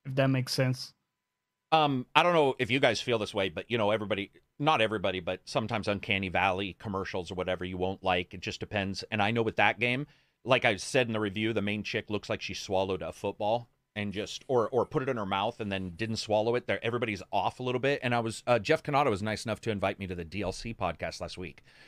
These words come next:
Speaker 2: And
Speaker 1: Oh.
Speaker 2: the, w-, and Christian Spicer was on there, and he was saying the same thing. He's like, "It just looks a little tweaky enough that it makes him disturbed."
Speaker 1: A bit
Speaker 2: Which,
Speaker 1: off-putting.
Speaker 2: if anybody, you have to be old to remember this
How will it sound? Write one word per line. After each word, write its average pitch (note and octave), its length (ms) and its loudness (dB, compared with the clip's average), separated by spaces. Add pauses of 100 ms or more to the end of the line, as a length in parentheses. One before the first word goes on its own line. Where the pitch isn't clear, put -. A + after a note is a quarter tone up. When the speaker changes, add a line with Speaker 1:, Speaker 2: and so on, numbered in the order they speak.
(220)
Speaker 2:
And A2+ 240 0
Speaker 1:
Oh. - 60 -8 (260)
Speaker 2:
the, G#2+ 340 0
w-, B2 160 -2 (180)
and A#2+ 160 2
Christian B2 320 0
Spicer C3+ 320 -2
was F#2+ 140 -4
on F#2+ 100 2
there, F#2 120 -4
and E2+ 100 -8
he A2+ 80 -4
was G2+ 140 -6
saying A2+ 200 0
the G2 80 -6
same G#2 240 -4
thing. F#2 220 -6
He's G2 180 -4
like, G#2 220 0
"It G#2+ 140 -4
just C#3 360 0
looks B2+ 280 0
a A2+ 60 2
little B2 360 2
tweaky B2 480 -4
enough F#2 420 -4 (380)
that A#2 160 4
it G#2+ 100 0
makes A2+ 300 0
him G#2+ 180 -2
disturbed." F#2+ 640 -6 (560)
Speaker 1:
A A#2+ 40 4 (120)
bit C3+ 60 4
Speaker 2:
Which, D3+ 100 8
Speaker 1:
off-putting. B2+ 680 4 (100)
Speaker 2:
if C3+ 160 2
anybody, E3+ 640 4 (100)
you C3+ 120 6
have F3+ 160 4
to D#3+ 60 -4
be D3 200 4
old D3 320 6
to C#3+ 60 4
remember B2+ 340 2
this C#3 280 0